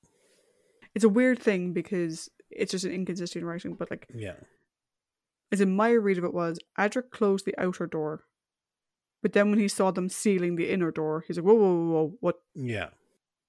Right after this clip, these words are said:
Speaker 1: It was one thing to stop the spiders coming in while Romana's doing whatever. But don't fucking lock her out. What the fuck are you doing? Do you know? So I would say either he saw it as two separate doors, or he saw the inner control closing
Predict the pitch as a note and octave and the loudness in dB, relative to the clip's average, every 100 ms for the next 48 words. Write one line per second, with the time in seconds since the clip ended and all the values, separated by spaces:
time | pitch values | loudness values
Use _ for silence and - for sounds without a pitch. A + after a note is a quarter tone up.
0 | _ _ _ _ - G3 F#3 A#3+ A3+ G3+ | _ _ _ _ 0 2 4 4 4 0
1 | F3+ F3 - F#3 F3 F#3 - F3 E3 - | -2 -6 -4 -4 -4 -6 -4 -2 -4 -8
2 | E3+ E3 E3 E3 E3+ E3 E3 E3 D#3+ D#3+ | -4 -4 -4 -2 -2 -2 -2 -4 -4 -4
3 | - D#3+ E3 E3 D#3+ _ - - - - | -6 -6 -6 -6 -8 _ -20 -20 -20 -20
4 | - - _ _ _ _ _ _ _ _ | -20 -20 _ _ _ _ _ _ _ _
5 | _ _ _ _ _ _ - - G#3 A3+ | _ _ _ _ _ _ -14 0 2 2
6 | - A3 F#3+ - F#3 F#3 - - G3 F#3+ | 0 0 -2 0 -2 -2 -4 -6 -2 0
7 | F3+ D3+ - _ _ _ _ _ _ _ | -2 -4 -10 _ _ _ _ _ _ _
8 | _ - - E3+ D#3+ F3+ - G3+ - G3 | _ -14 -6 -2 -2 -2 2 2 4 4
9 | G#3+ G3+ - G#3+ A#3 A#3 A3 G3 F#3 - | 4 0 0 2 2 0 0 0 0 -4
10 | F#3+ F#3 - F3+ E3 D#3+ F3 - F#3 F#3 | -6 -6 -8 -6 -4 -4 -6 -6 -4 -2
11 | F#3 - F#3 F3+ F3 - F#3 F#3 - F#3 | -2 -2 -4 -4 -4 -4 -4 -4 -6 -6
12 | - E3+ E3 D#3+ D#3 _ _ _ _ _ | -2 0 0 -2 -6 _ _ _ _ _
13 | _ _ _ _ _ _ - - F3+ G3 | _ _ _ _ _ _ -6 -2 0 0
14 | G#3+ | -4